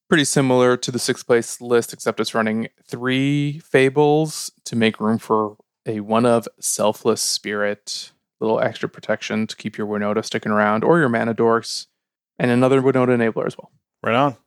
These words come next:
Speaker 1: If you look at the actual metagame, Winota and Rakdos were the two most popular decks in the format, or, or at least in the top thirty-two of this event.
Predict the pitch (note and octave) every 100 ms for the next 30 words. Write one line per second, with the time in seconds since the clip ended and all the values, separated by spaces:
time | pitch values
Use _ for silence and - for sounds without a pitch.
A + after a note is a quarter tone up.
0 | _ _ _ _ - F3+ G3 B3 - -
1 | C3+ - D#3 B2+ A2+ B2 D3 E3 F#3 A3
2 | G#3+ _ - B2+ B2 A#2+ E3 G3 A3 A3+
3 | - _ _ _ _ _ _ - C3+ C3
4 | B2+ B2 - C3 A#2 C#3+ - - A2+ A2
5 | A2 - - - B2 C#3 C3+ C3+ - -
6 | C3+ C#3 C3+ - A2+ A2+ B2+ - - -
7 | G2+ - A2+ G#2+ F#2+ B2 - - - D3
8 | C3+ C3 D#3 E3 F#3+ - _ _ _ -
9 | C3 B2+ C3+ B2+ B2 - A#2 C3 A2+ A#2
10 | - G#2+ G#2+ - A2 C3+ D#3 D#3 E3+